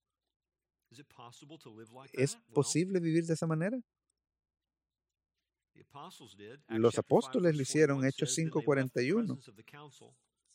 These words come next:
Speaker 1: That is where they were commanded
Speaker 2: Dice,
Speaker 1: not to
Speaker 2: "Y ellos
Speaker 1: preach in the
Speaker 2: salieron de
Speaker 1: name
Speaker 2: la
Speaker 1: of
Speaker 2: presencia
Speaker 1: Jesus.
Speaker 2: del concilio,
Speaker 1: They left the presence of the council rejoicing
Speaker 2: gozosos
Speaker 1: that they were
Speaker 2: de haber sido
Speaker 1: counted
Speaker 2: tenidos por
Speaker 1: worthy to
Speaker 2: dignos de
Speaker 1: suffer
Speaker 2: padecer
Speaker 1: dishonor for the
Speaker 2: afrenta
Speaker 1: name."
Speaker 2: por causa del nombre."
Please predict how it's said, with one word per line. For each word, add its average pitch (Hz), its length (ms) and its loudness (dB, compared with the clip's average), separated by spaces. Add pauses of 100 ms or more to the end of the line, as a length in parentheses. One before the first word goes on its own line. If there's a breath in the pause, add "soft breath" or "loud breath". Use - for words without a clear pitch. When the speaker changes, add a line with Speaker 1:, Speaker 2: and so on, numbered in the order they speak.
(280)
Speaker 1:
That 113 100 -18
is 117 140 -20
where 120 80 -18
they 117 120 -16
were 107 120 -20 (200)
commanded 120 320 -14
Speaker 2:
Dice, 135 220 4
Speaker 1:
not 104 40 4
to 127 40 4
Speaker 2:
"Y 131 80 8
ellos 156 180 8
Speaker 1:
preach - 120 2
in 160 40 0
the - 0 -
Speaker 2:
salieron 180 300 4
de 175 40 4
Speaker 1:
name 170 40 6
Speaker 2:
la 156 40 4
Speaker 1:
of 151 60 -2
Speaker 2:
presencia 160 440 2
Speaker 1:
Jesus. - 20 6
Speaker 2:
del 151 140 2
concilio, 143 680 -2 (200)
Speaker 1:
They 117 120 -14
left 143 280 -14
the 123 60 -20
presence 143 440 -18
of 107 60 -20
the 120 80 -20
council 143 440 -20
rejoicing 113 460 -16
Speaker 2:
gozosos 135 880 6
Speaker 1:
that - 220 -8
they 131 80 -12
were 120 100 -8
Speaker 2:
de 127 80 8
haber 123 160 8
sido 135 320 4
Speaker 1:
counted - 140 -2
Speaker 2:
tenidos 147 400 4
por 143 180 6
Speaker 1:
worthy 131 120 -10
to 123 60 -16
Speaker 2:
dignos 135 460 4
de - 60 -10
Speaker 1:
suffer 123 120 2
Speaker 2:
padecer 117 420 6
Speaker 1:
dishonor 113 160 4
for 151 100 6
the 185 40 6
Speaker 2:
afrenta 120 360 2
Speaker 1:
name." 107 400 -20
Speaker 2:
por 113 180 6
causa 101 380 2
del 95 180 0
nombre." 101 400 -4